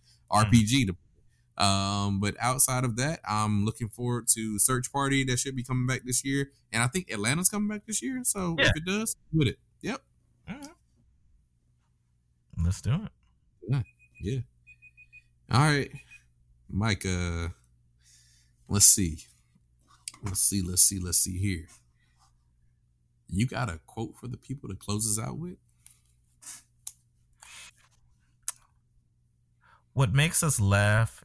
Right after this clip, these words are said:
Speaker 2: and what makes us weep is a clear indicator of what's in our inner heart.
Speaker 1: Ooh.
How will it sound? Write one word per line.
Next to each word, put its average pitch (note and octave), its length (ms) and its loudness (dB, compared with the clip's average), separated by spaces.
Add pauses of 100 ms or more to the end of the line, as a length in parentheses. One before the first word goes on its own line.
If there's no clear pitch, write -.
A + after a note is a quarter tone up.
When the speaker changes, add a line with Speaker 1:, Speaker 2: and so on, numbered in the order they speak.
(120)
Speaker 2:
and F#2+ 160 0
what G2 200 2
makes A2+ 280 0
us G2+ 160 -2
weep G2+ 320 -2 (220)
is F#2 180 0
a E2+ 100 2
clear A2 440 -2
indicator F#2 500 0
of E2 80 0
what's E2+ 280 0
in F#2 100 2
our E2+ 160 2
inner F2 160 2
heart. G2 280 -2 (1500)
Speaker 1:
Ooh. - 160 -6